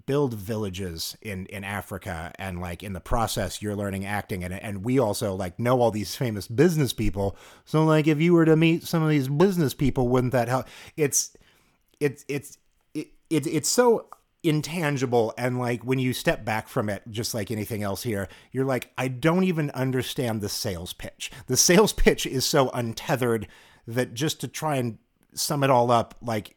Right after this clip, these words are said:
it's hard. And having actually heard the sales pitch from them for various things, they're not very good at it still. Uh, <laughs> so, like, no one really understands, but people still get caught up in that net anyway. <laughs>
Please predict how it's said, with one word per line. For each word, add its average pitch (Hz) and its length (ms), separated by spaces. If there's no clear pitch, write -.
it's 120 160
hard. 151 320
And 120 340
having 131 300
actually 117 280
heard 151 260
the 131 60
sales 120 300
pitch - 220
from 147 300
them 110 140
for 117 120
various 107 380
things, 107 340
they're 165 280
not 185 160
very 135 220
good 120 220
at 110 200
it 104 220
still. 87 580
Uh, 110 300
<laughs> - 0
so, - 540
like, 143 180
no 302 160
one 269 280
really 190 300
understands, 226 680
but 160 160
people 185 260
still - 220
get 151 180
caught 135 220
up 127 100
in 113 120
that 107 180
net 92 220
anyway. 110 640
<laughs> - 0